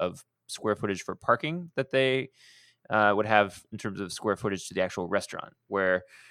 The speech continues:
we're seeing other cities internationally donate or, or not donate, um, uh, change the parking space and put tables out there, 'cause then you can do social distancing with tables much easier,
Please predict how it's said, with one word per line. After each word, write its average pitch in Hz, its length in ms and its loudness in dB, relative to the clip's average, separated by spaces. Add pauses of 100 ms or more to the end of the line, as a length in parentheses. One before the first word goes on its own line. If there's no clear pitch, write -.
(160)
we're 101 100 -6
seeing 107 200 -4
other 104 140 0
cities 110 300 -2
internationally 101 640 0
donate 101 640 2
or, 92 360 -4
or 87 160 -8
not 85 160 -12
donate, 82 340 -8
um, 87 440 -2 (200)
uh, - 200 -14
change 117 400 -2
the 104 100 2
parking 107 340 2
space 92 360 -2
and 95 120 -14
put - 140 -6
tables 123 260 2
out 90 160 4
there, 87 160 0
'cause 92 220 -10
then 95 160 -2
you 90 100 -4
can 92 160 -8
do 87 300 -4
social 98 320 -8
distancing 90 460 -8
with 87 100 -8
tables 90 320 -4
much 92 160 -8
easier, 117 400 2